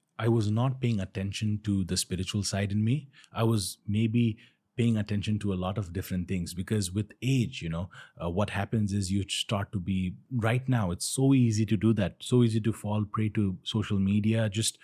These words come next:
just be all about the virtual world and not realize where you are. So that's the reason I said, right, up until the age of eighteen, I was not even appreciating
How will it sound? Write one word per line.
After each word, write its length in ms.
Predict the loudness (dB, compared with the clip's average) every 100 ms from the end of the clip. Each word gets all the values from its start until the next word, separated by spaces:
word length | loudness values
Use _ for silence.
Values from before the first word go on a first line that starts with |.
| -20 -16
just 260 | -6 -4 -2
be 200 | 0 2
all 240 | 2 2
about 200 | 2 0 -2
the 60 |
virtual 460 | -2 -2 0 0 2
world 300 | 2 2 2
and 160 | 2 2
not 240 | 0 -2
realize 380 | 0 0 0 0
where 220 | 0 0
you 100 | 2
are. 140 | 2 -2
So 140 | -6 0
that's 180 | 2 4
the 120 | 4
reason 260 | 6 4 4
I 80 |
said, 340 | 2 2 0 0
right, 180 | -2 -2 -10 -14 -4
up 180 | 2
until 360 | 4 6 4 4
the 100 | 2
age 240 | 4 4
of 140 | 4 2
eighteen, 520 | 4 4 4 4 2 0
I 80 |
was 160 | 2 4
not 220 | 2 0 2
even 360 | 2 2 0 -4 _ _ -10
appreciating 1160 | -8 -4 2 2 2 0 2 2 2 2 2